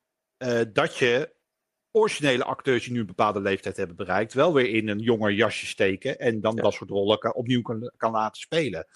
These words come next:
Speaker 2: Ja.
Speaker 1: Maar ik denk dat, eh, het niet geloofwaardig is, ook niet in het, niet alleen in het uiterlijk, maar ook in het acteren,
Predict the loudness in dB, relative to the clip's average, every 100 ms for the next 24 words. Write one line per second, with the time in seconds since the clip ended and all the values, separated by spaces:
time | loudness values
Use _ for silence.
0 | -16 -6 4 6 8 4 2 4 6 6
1 | 4 2 2 2 -2 -16 _ _ _ _
2 | 4 6 6 6 2 0 2 4 4 4
3 | 4 4 2 0 0 0 -2 -4 -4 -10
4 | -10 -8 -8 -10 -6 -2 4 4 6 4
5 | 4 4 4 4 2 2 4 2 0 -6
6 | -2 2 4 4 0